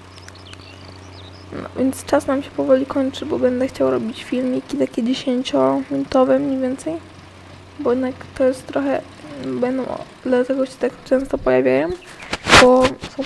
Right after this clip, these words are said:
krótsze w montażu i o to mi najbardziej chodzi. Dobra. Wsiadłem do sześćdziesiątki.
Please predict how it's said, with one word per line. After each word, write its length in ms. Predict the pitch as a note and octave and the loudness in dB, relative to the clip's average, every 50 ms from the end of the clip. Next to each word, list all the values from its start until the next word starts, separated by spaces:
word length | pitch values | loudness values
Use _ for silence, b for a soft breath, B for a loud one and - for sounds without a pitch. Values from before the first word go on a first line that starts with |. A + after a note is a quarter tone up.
| - - | 6 6
krótsze 340 | C#4+ C4+ - - - B3+ B3+ | 6 6 4 4 6 6 6
w 40 | C4+ | 6
montażu 560 | C4+ C#4 D#4 - - E4 B3+ B3+ C4 B3+ - | 2 -4 -4 -2 0 0 0 0 -2 -4 -6
i 200 | A#3 A#3+ A#3 C4+ - - - - - - - - - - - - - - - - - - - - - - - A#3+ | -6 -6 -8 -10 -12 -16 -20 -20 -20 -20 -20 -20 -20 -20 -20 -20 -20 -20 -20 -20 -20 -20 -20 -20 -18 -14 -12 -12
o 40 | C#4+ | -8
to 120 | - C4+ | -6 -6
mi 60 | A#3 G#3+ | -6 -4
najbardziej 520 | G#3+ G#3+ G#3+ A#3 A#3+ A#3+ C4 C4+ B3 C4+ | -6 -6 -6 -6 -6 -6 -6 -6 -6 -6
chodzi. 300 | - - - - - - - - - - - | -4 -6 -6 -6 -8 -10 -16 -18 -16 -14 -12
Dobra. 160 | D#2 - - - - - - - - - - - - - - - - - - - - - - - - - - - - - - - - - - - - - - - - - - - - - - - - - - - - - - - - - - - - - - - - - - - - | -12 -12 -12 -16 -18 -20 -20 -20 -20 -20 -20 -20 -20 -20 -20 -20 -20 -20 -20 -20 -20 -20 -20 -20 -20 -20 -20 -20 -20 -20 -20 -20 -20 -20 -20 -20 -20 -20 -20 -20 -20 -20 -20 -20 -20 -20 -20 -20 -20 -20 -20 -20 -20 -20 -20 -20 -20 -20 -20 -20 -20 -20 -20 -20 -20 -20 -16 -4 -2
Wsiadłem 240 | D#4 C#4+ C#4+ C#4 C4+ | 0 0 0 -2 -4
do 120 | C4 B3 A#3 - - - - - - - | -6 -6 -6 -8 -14 -20 -20 -20 -20 -18
sześćdziesiątki. 800 | - - C#4+ D4 - G4 - - C4+ B3+ B3 - - - - | -10 -8 -6 -6 -6 -8 -8 -8 -10 -10 -10 -12 -12 -12 -10